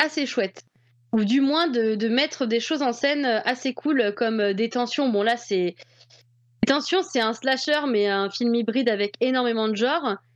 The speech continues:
et, euh, il y a des meurtres qui sont assez fun, euh, et donc, euh, assez cool, avec plein, plein de références justement au slasher, euh,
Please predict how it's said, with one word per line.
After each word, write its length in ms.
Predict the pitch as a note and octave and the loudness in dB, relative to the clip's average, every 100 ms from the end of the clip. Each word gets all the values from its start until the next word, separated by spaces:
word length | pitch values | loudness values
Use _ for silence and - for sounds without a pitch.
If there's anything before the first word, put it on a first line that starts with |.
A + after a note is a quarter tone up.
| _ _ - | _ _ 0
et, 180 | G#3+ G#3+ | 2 2
euh, 520 | G#3 G3+ G3 G3 G3 | 2 2 2 2 0
il 80 | G3+ | 0
y 60 | |
a 60 | G#3 | 0
des 300 | G3+ G#3 G#3 | 2 2 2
meurtres 600 | G#3 A3+ C#4 C#4+ - G#3 | 2 2 0 -2 -4 -4
qui 180 | G#3 A3 | -4 -4
sont 200 | A#3 - | -2 0
assez 260 | B3+ B3+ B3 | -2 0 -4
fun, 380 | - B3 B3+ A#3+ | -2 0 0 0
euh, 300 | F#3+ F#3 F3+ - - - - _ _ | 0 0 -2 -8 -20 -20 -20 _ _
et 80 | G3+ | -4
donc, 300 | F#3 F#3+ F#3 | 0 -2 0
euh, 120 | G3 - | -2 0
assez 280 | A3+ - - | -2 -2 -4
cool, 240 | - C4 | -2 0
avec 240 | G3+ F#3+ - - | 2 -2 -6 -4
plein, 260 | C#4+ C4+ C4 | 0 0 -2
plein 140 | C4+ B3 | -2 -2
de 40 | |
références 500 | A3+ A#3 A#3 A3+ A#3+ | -2 -2 -2 0 -2
justement 400 | G#3 - G#3+ G#3+ | -4 -2 0 0
au 60 | G3+ | 0
slasher, 680 | - G3 - G#3+ G#3+ A3 G#3+ | -2 -2 0 0 2 0 0
euh, 180 | F#3 | -2